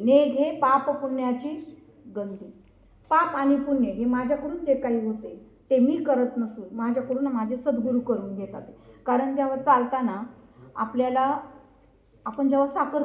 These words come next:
खातो, पण ती साखर पचवायला पुन्हा गोड औ-, कडू औषध घ्यावं लागतं, तेव्हा ती पचते. मग आपल्या आयुष्यामध्ये चांगले आणि वाईट जे दोन्ही प्रसंग येत असतात,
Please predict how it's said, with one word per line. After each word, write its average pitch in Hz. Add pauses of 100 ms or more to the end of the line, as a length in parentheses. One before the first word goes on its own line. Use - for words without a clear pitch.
खातो, 240 (160)
पण 247
ती 277
साखर 269
पचवायला 269
पुन्हा 277
गोड 269
औ-, 254
कडू 254
औषध 262
घ्यावं 214
लागतं, 226
तेव्हा 233
ती 226
पचते. - (260)
मग 254
आपल्या 269
आयुष्यामध्ये 285
चांगले 285
आणि 294
वाईट 277
जे -
दोन्ही 277
प्रसंग 269
येत 233
असतात, 214